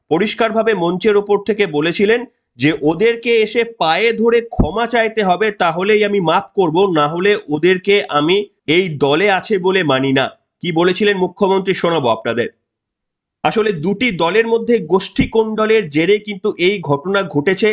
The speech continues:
এবং এই নির্বাচনী প্রচারে মিনাখার যিনি বিধায়ক রয়েছেন উষারানী মণ্ডল বা তাদের দলকে বেশি প্রাধান্য দেওয়া হয়নি, কোণঠাসা করে দেওয়া হয়েছে, সেই অভিমানেই নাকি তারা মুখ্যমন্ত্রী মমতা বন্দ্যোপাধ্যায়ের জনসভায় আসেনি।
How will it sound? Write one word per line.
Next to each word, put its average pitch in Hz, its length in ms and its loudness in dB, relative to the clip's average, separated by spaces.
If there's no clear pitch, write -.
এবং 175 260 0
এই 160 120 -2
নির্বাচনী 220 680 -2
প্রচারে 208 480 0
মিনাখার 214 560 0
যিনি 208 220 -4
বিধায়ক 175 480 0
রয়েছেন 185 400 0
উষারানী 202 560 0
মণ্ডল 180 480 0
বা 175 160 0
তাদের 160 340 2
দলকে 165 480 0
বেশি 175 260 -4
প্রাধান্য 185 540 -2
দেওয়া 175 240 0
হয়নি, 196 300 0
কোণঠাসা 208 560 0
করে 180 260 0
দেওয়া 185 240 0
হয়েছে, 180 300 -2
সেই 202 180 0
অভিমানেই 233 600 2
নাকি 202 300 -4
তারা 147 300 2
মুখ্যমন্ত্রী 208 480 0
মমতা 180 300 0
বন্দ্যোপাধ্যায়ের 202 680 0
জনসভায় 180 640 0
আসেনি। 127 280 0